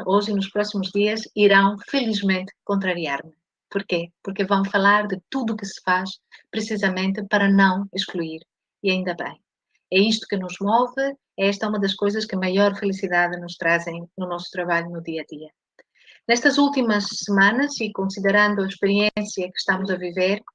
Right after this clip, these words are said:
houve várias vozes que vieram lembrar, ah, o que está em causa. Vou partilhar três breves reflexões. O ensaísta britânico John Holden dizia num recente artigo que as crises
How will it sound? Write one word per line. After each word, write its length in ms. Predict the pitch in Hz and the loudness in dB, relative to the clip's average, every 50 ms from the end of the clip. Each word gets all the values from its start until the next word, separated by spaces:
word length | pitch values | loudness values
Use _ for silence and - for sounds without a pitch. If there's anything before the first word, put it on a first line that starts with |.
| _ _ _ _ _ _ - - - | _ _ _ _ _ _ -20 -8 -4
houve 220 | 220 220 220 233 | -2 0 2 2
várias 460 | 214 254 269 285 285 277 262 240 208 202 | 4 6 6 6 6 6 4 4 4 2
vozes 480 | 202 190 208 214 214 202 196 202 196 | 0 2 2 2 2 2 0 -2 -4
que 140 | - - 190 | -4 -4 -2
vieram 460 | 196 202 196 202 202 202 196 190 190 | 0 4 4 4 6 4 4 2 0
lembrar, 600 | 180 180 180 175 170 170 175 175 180 190 208 233 233 - _ _ _ _ _ _ _ _ - | -2 -2 -2 0 2 4 4 4 4 2 0 -2 -6 -10 _ _ _ _ _ _ _ _ -2
ah, 500 | 196 196 196 190 190 190 190 190 185 190 185 - _ _ _ _ _ _ _ _ - | 2 2 4 4 4 2 0 0 -2 -4 -6 -10 _ _ _ _ _ _ _ _ -8
o 100 | 220 202 | -6 -4
que 80 | 226 | -4
está 220 | 220 - - 240 233 | -2 2 2 2 2
em 80 | 226 | 2
causa. 440 | 220 185 151 143 151 151 - - 151 - _ _ _ _ _ _ _ _ _ _ _ _ _ | 2 2 0 0 0 -2 -8 -12 -14 -16 _ _ _ _ _ _ _ _ _ _ _ _ _
Vou 140 | - 247 240 | 0 2 4
partilhar 580 | 240 254 - - 233 233 240 233 226 233 226 226 _ _ _ _ _ _ - | 2 2 0 0 2 4 6 6 6 4 2 -2 _ _ _ _ _ _ -2
três 320 | - 220 208 202 208 202 - - - - - - - - - _ _ _ | 0 2 2 2 2 0 -4 -8 -8 -8 -10 -12 -14 -18 -20 _ _ _
breves 420 | - 196 190 185 185 175 165 180 - - - - - - - | 2 2 4 4 2 0 -6 -10 -10 -10 -12 -12 -12 -10 -10
reflexões. 760 | 190 185 - 185 175 - - 147 139 - _ - - - - _ _ _ _ _ _ _ - - _ _ _ _ _ _ _ _ | -8 -4 -4 -4 -4 -4 -6 -10 -12 -14 _ -18 -18 -18 -18 _ _ _ _ _ _ _ -20 -20 _ _ _ _ _ _ _ _
O 100 | - 233 | 0 0
ensaísta 460 | 233 233 269 262 262 277 277 - 269 | 2 6 6 6 6 4 4 4 4
britânico 600 | 226 240 233 226 226 - 196 190 202 208 196 208 202 | 4 4 2 0 2 4 4 4 4 2 0 0 0
John 240 | 196 208 202 196 | 2 2 2 2
Holden 520 | 196 - 196 190 202 202 208 277 330 320 262 | 2 2 2 2 2 2 0 -2 -2 -2 -2
dizia 340 | 220 202 196 226 220 208 208 | -2 -4 -4 -2 0 0 0
num 500 | 208 202 202 202 196 190 185 185 185 - - - | 0 0 0 0 0 -2 -2 -6 -8 -14 -8 -4
recente 360 | - 208 202 - 220 208 208 208 | -4 -2 0 2 0 2 2 0
artigo 460 | 196 202 - 214 214 202 - 254 247 | 0 0 -2 -2 -2 -2 -4 -8 -6
que 140 | - - 220 | -2 2 2
as 140 | 208 202 - | 2 2 0
crises 560 | - 262 247 240 240 214 196 190 202 240 | 0 0 2 2 2 0 0 -2 -2 -2